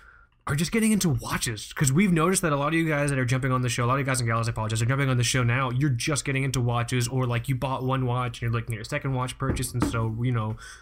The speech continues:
we wanna do something fun. We wanna do something fun and kind of all-encompassing, you know what I mean?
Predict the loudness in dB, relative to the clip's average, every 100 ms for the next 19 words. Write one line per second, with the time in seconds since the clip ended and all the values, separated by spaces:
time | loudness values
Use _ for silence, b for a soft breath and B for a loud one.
0 | B B B 2 4 4 2 2 0 -2
1 | -8 -10 -10 -12 -20 _ _ _ _ _
2 | _ 0 2 2 2 2 2 2 0 0
3 | 0 0 2 0 0 -2 -4 -10 -2 2
4 | 2 2 0 0